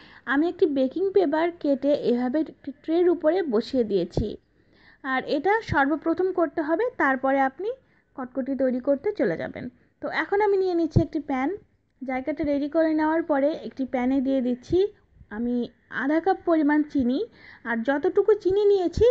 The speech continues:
তার অর্ধেক নিতে হবে পানি। আমি এখানে হাফ কাপ পরিমাণ চিনি নিয়েছি, আর তাই নিয়ে নিচ্ছি তার অর্ধেক, মানে ওয়ান ফোর্থ কাপ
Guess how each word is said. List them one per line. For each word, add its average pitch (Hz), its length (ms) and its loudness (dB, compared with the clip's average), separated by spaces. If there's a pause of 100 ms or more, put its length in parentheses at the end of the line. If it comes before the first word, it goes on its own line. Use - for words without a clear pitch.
(120)
তার 262 220 0
অর্ধেক 247 400 2
নিতে 302 220 0
হবে 320 260 -2 (100)
পানি। 180 260 -2 (420)
আমি 294 200 -2
এখানে 381 380 0
হাফ 285 360 -4
কাপ 339 240 0
পরিমাণ 370 380 2
চিনি 285 240 2
নিয়েছি, 254 380 2 (500)
আর 220 180 -8
তাই 349 200 0
নিয়ে 392 180 -2
নিচ্ছি 359 320 -2 (120)
তার 277 240 2
অর্ধেক, 240 480 2
মানে 285 260 2 (200)
ওয়ান 294 280 -2
ফোর্থ 370 360 0
কাপ 381 160 2